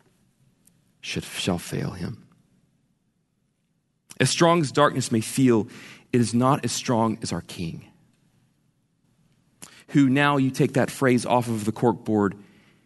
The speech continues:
he fights for us. Which brings us to David, to the contrast that makes the diamond, which is God's anointed, which is Jesus Christ, the Messiah to come,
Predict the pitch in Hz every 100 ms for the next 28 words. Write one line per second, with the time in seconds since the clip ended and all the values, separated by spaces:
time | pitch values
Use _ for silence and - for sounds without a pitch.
0 | _ - 123 - 127 123 - - - -
1 | _ _ _ - 110 95 - 82 - -
2 | - - - _ _ _ _ _ _ _
3 | _ _ _ _ _ _ _ _ _ _
4 | _ _ _ _ _ _ _ _ _ -
5 | 120 135 139 127 123 117 107 92 80 82
6 | - _ _ _ _ _ - _ _ _
7 | _ - 143 123 147 139 135 - 78 -
8 | - 123 113 123 123 - - - - -
9 | 117 127 131 135 127 104 139 135 123 104
10 | 101 127 127 120 120 123 120 104 107 92
11 | - 151 127 123 - 147 143 131 - 113
12 | 120 117 - 147 156 139 143 131 127